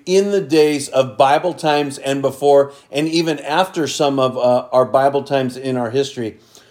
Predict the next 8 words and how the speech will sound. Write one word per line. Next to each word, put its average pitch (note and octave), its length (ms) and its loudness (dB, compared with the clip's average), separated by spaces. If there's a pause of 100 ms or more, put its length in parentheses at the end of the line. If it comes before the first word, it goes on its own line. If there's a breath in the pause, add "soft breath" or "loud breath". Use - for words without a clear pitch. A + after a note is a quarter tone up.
(320 soft breath)
Wine G#3 640 0
was D#3+ 240 0
the D3+ 140 2
most D3+ 580 0
common D#3+ 1120 -2
drink D#3 460 -2
for D#3+ 200 -6
people C3+ 760 -2